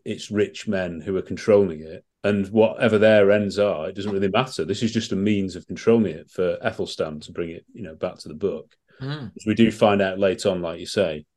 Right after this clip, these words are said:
Speaker 1: I mentioned before, you know, Tomorrow Never Dies. If that was released now, people would be like, in the current climate, they'd be like, "What? Oh, it's so, uh,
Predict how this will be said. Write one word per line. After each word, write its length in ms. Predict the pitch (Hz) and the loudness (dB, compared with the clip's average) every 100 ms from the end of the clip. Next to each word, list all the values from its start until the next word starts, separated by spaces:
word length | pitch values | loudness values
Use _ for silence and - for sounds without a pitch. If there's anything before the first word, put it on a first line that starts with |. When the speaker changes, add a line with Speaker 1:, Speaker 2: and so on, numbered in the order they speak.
| _ - | _ 0
Speaker 1:
I 100 | 143 | 4
mentioned 340 | 190 180 135 | 4 2 -2
before, 300 | - 139 107 | 4 4 4
you 60 | 107 | 0
know, 120 | 90 | -6
Tomorrow 320 | - 139 139 | -4 2 4
Never 140 | 123 | 2
Dies. 640 | 123 120 98 82 78 - - _ _ 175 | 2 0 0 -4 -14 -20 -20 _ _ -4
If 180 | - | 0
that 220 | 196 208 160 | 2 2 2
was 160 | 139 | 2
released 440 | 151 170 151 - 110 | 4 4 2 0 -2
now, 360 | 135 107 80 78 | -2 -2 -8 -6
people 300 | 156 151 117 | -4 -2 -2
would 20 | 101 | 0
be 60 | |
like, 200 | 82 80 - _ _ _ _ _ _ _ | -2 -4 -12 _ _ _ _ _ _ _
in 160 | 135 139 | 0 2
the 80 | 127 | 2
current 320 | - 165 160 | 6 4 4
climate, 420 | 135 156 143 90 | 4 6 6 2
they'd 120 | 90 90 | -4 -6
be 80 | |
like, 240 | 92 92 127 | -4 -4 -4
"What? 260 | 147 160 - | -6 0 6
Oh, 420 | 113 110 107 104 | 8 10 8 6
it's 160 | 104 | 0
so, 440 | - 131 113 107 107 | 2 6 6 4 -2
uh, 140 | 120 | -8